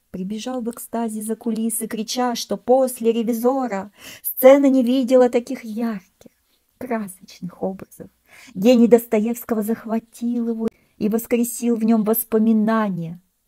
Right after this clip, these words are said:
о которых я, однако, умолчу, так как не считаю себя вправе их оглашать,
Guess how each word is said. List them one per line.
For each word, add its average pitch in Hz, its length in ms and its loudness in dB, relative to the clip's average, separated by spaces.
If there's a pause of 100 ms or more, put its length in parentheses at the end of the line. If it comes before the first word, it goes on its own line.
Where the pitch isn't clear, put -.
(140)
о 175 80 -12
которых 180 400 -8
я, 185 120 -2
однако, 180 360 -8
умолчу, 180 680 -8 (1000)
так 240 140 0
как 240 200 -6
не 220 180 -2
считаю 247 600 -8
себя 156 340 -10
вправе 190 640 -12
их 156 200 -12 (120)
оглашать, 151 880 -14